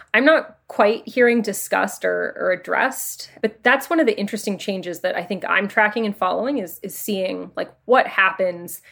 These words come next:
as we start to scale up renewables so that they can take on the majority of that baseload, but still need some of that backup battery power that hasn't yet come from, you know, the types of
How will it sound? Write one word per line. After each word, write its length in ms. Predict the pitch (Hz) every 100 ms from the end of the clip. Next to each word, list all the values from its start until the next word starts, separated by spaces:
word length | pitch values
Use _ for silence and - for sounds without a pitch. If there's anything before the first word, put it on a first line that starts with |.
| - - -
as 560 | 190 180 170 - - -
we 280 | 185 180
start 440 | 175 - - 220 202
to 120 | -
scale 360 | - - 180 196
up 220 | 320 320
renewables 600 | 226 190 185 180 180 180
so 140 | -
that 140 | 180 175
they 80 |
can 160 | 180 175
take 260 | - 196 175
on 240 | 269 277
the 60 | 208
majority 600 | 185 180 180 180 170 170
of 320 | 190 208 208
that 360 | 180 180 - -
baseload, 640 | 254 302 196 185 175 180 - - - _
but 140 | 202
still 800 | 202 - 247 233 220 202 196 - _
need 420 | 196 196 202 196
some 200 | - 185
of 120 | 185
that 400 | 185 185 185 -
backup 480 | 190 185 180 - -
battery 420 | - 202 208 175 - -
power 520 | 175 165 143 165 190 - - _
that 260 | - - _
hasn't 480 | - 226 220 208 -
yet 340 | 190 190 -
come 420 | - 202 190 180
from, 580 | 180 - 185 175 165 165 _
you 140 | 175
know, 60 | 165
the 100 | 165
types 320 | - 180 -
of 300 | 170 -